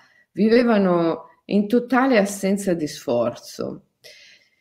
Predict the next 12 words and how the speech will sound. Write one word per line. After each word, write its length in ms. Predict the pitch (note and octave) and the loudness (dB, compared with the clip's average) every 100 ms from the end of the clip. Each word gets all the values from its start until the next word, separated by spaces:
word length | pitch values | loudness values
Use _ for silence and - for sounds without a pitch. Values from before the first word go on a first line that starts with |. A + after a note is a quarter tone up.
| _ _ | _ _
Come 240 | - F#3 F#3+ | -6 -2 -2
ci 180 | - | -2
dice 300 | F3+ F3+ - | -6 -4 -2
Naropa, 1120 | F3 F3 E3+ D3+ D3 - D3 D3+ D3+ - - _ - | 0 2 4 6 4 4 4 4 0 -10 -20 _ -16
mm, 380 | - - - - | -14 -14 -14 -6
la 140 | D3+ | -6
suprema 540 | D#3+ D#3+ G3 F3+ D#3+ | -6 -6 -2 0 0
condotta 1040 | D#3 E3 F3 D#3 D3 C#3+ - - C3 A2+ - | 0 0 2 2 0 -2 -6 -4 -4 -4 -4
è 480 | F#3 D#3+ - - _ | 2 2 2 -4 _
assenza 760 | C#3+ C#3+ - - C3+ C3+ - A#2+ | -10 -10 -8 -4 -2 -4 -6 -8
di 140 | B2 | -8
sforzo. 1040 | B2 - - G2 - - - - C2 - | -10 -10 -8 -6 -8 -14 -20 -14 -14 -14